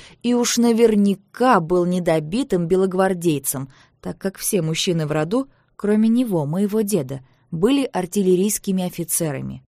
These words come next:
Ещё и замуж вышла за прибалтийского еврея, который к тому же в лагере. Мамин отец умер ещё в тысяча девятьсот двадцать третьем году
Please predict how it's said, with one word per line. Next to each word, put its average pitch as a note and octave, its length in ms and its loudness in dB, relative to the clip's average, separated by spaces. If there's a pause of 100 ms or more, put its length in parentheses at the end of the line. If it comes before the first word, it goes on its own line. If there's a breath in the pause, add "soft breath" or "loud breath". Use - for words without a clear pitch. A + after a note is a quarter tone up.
(500)
Ещё D#3 440 -4
и F#3 160 2
замуж A#3+ 680 0
вышла C4 440 -2
за G#3+ 120 4
прибалтийского A3 1000 0
еврея, G3 880 0 (400 loud breath)
который F3+ 380 -2
к - 100 -12
тому E3+ 320 0
же G3 140 -2
в F3 100 -2
лагере. D3 540 -4 (840)
Мамин A3+ 320 2
отец A#3 400 -2
умер G#3+ 220 0
ещё A3 200 -4
в A3 60 -8
тысяча A#3+ 360 -6
девятьсот G3+ 460 -4
двадцать F#3+ 440 -6
третьем F#3 420 -4
году E3+ 420 -6